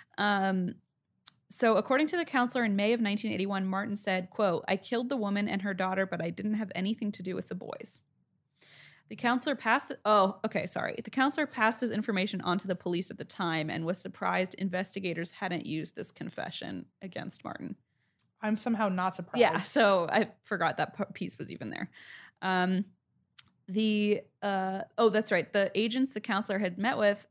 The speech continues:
Speaker 1: dismissed the confession as, quote, "hearsay."
Speaker 2: What?
Speaker 1: That's not how this works.
Speaker 2: That's not how it works.
Speaker 1: Someone had found a claw hammer using a metal detector also near a pond, um, near the cabin, which matched the description. But when he found it,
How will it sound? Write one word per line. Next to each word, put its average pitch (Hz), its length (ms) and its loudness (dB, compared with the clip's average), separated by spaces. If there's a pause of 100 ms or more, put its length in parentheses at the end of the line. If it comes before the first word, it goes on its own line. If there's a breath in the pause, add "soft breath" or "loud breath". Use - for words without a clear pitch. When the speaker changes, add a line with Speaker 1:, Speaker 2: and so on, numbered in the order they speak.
Speaker 1:
dismissed 208 380 -4
the 202 80 -4
confession 190 540 -2
as, - 160 -4
quote, - 260 -6
"hearsay." - 520 -8 (760)
Speaker 2:
What? 202 220 -8 (220)
Speaker 1:
That's 202 240 0
not 185 160 -4
how 170 140 -4
this 175 200 -2
works. 180 280 0
Speaker 2:
That's - 200 0
not 262 280 4
how 247 240 4
it 196 40 0
works. 202 580 0 (220)
Speaker 1:
Someone 294 440 4
had 285 160 2
found 240 180 2
a 220 60 4
claw 226 380 2
hammer 196 300 0
using 190 240 0
a 185 40 0
metal 185 240 4
detector 180 520 -6
also 160 300 0
near 160 200 -2
a 170 40 -6
pond, 170 560 -4 (100)
um, 170 380 -4
near 180 160 -2
the 185 80 -6
cabin, 165 460 -4
which 170 200 -4
matched 180 340 -6
the 175 60 -8
description. 175 540 -6
But 180 180 0
when 185 120 -2
he 175 80 -4
found 220 340 -2
it, 180 300 2